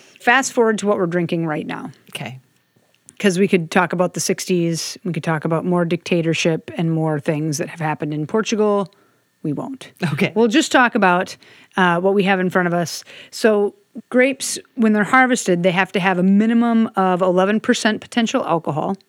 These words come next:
Speaker 1: in order to have them even register to be, to qualify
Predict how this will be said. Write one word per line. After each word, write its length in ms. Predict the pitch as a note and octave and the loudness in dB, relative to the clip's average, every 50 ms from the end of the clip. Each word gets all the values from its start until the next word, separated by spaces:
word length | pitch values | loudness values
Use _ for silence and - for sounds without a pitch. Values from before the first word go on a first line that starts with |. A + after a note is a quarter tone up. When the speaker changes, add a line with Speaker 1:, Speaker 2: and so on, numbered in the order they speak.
| _ _ _ _ _ - | _ _ _ _ _ -6
Speaker 1:
in 160 | - F3 F3 | -6 -4 -4
order 380 | - F#3+ F3+ F3 F3 F3 F3 E3+ | -2 -2 -2 0 0 -2 -2 -2
to 720 | - - - F#3+ F#3 F3 E3+ D#3+ E3 E3 E3 E3 D#3 E3 - _ _ _ _ _ _ _ _ _ - | -4 -4 -4 -2 0 0 0 0 -2 -2 -2 -2 -4 -8 -12 _ _ _ _ _ _ _ _ _ -14
have 280 | - - F3 E3+ E3+ | -10 -8 -8 -4 -4
them 200 | E3+ E3+ E3 E3 - | -2 -2 -2 -4 -4
even 480 | F#3+ F#3 E3 E3+ D#3+ D#3 D#3 D#3 E3 | -4 -6 -4 -4 -6 -6 -6 -6 -4
register 800 | E3+ E3+ E3 F3+ E3+ F3 D#3+ - - - - E3+ F3 F3+ E3 - _ _ _ _ _ - | -2 -2 -2 0 -2 -2 -4 -4 -6 -6 -6 -4 -2 -4 -4 -6 _ _ _ _ _ -10
to 100 | - E3+ | -6 -2
be, 220 | F3 F3 E3 E3 _ - - - | 0 0 -2 -2 _ -14 -20 -18
to 60 | - | -16
qualify 800 | - - - A#3 A#3 A3+ A3+ G#3 - - D3 D3 D3 D#3 E3 | -6 -2 0 2 2 2 0 0 -2 -2 -2 -2 -2 -2 -4